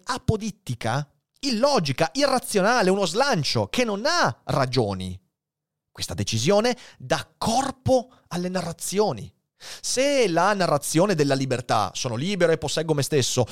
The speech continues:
o quella della selezione, o anche quella religiosa, "sono figlio di Dio", se queste narrazioni possono funzionare e resistere ai dardi del destino, è solo e soltanto perché a un certo punto abbiamo deciso di avere stima di noi stessi.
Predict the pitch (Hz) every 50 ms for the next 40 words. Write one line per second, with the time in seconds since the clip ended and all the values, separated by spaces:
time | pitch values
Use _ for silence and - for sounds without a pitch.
0 | - - - - - 190 214 240 226 190 165 175 185 185 180 165 - - 165 156
1 | 143 - - 196 202 175 180 185 214 294 349 339 311 302 - 311 302 285 277 269
2 | 247 240 196 285 302 277 196 160 143 143 135 - - 285 330 - - 220 269 254
3 | 254 247 233 214 196 196 170 151 135 - - - - - - - 311 320 - 277
4 | - 233 220 202 190 185 - 240 233 196 - 175 - 190 165 156 - - - 262
5 | 269 254 226 - - 170 156 147 139 131 123 123 123 131 139 147 147 151 151 139
6 | 180 285 359 269 - - - 139 127 120 123 123 143 175 208 240 262 247 214 190
7 | 170 160 156 156 - - 202 180 147 127 - - - - - - _ _ - 180
8 | - - - - - - 330 339 330 277 196 156 143 143 165 175 - - 214 208
9 | 202 - - 302 320 311 285 226 240 247 240 - 240 208 208 202 196 - - 285
10 | 277 - 240 185 - 240 269 - - 233 196 180 214 190 170 147 131 123 151 143
11 | - - - - - 214 233 247 220 226 269 277 285 269 - _ _ _ _ _
12 | _ - 139 147 156 202 214 196 - - 190 214 226 190 175 139 123 - - -
13 | 160 143 - - - - -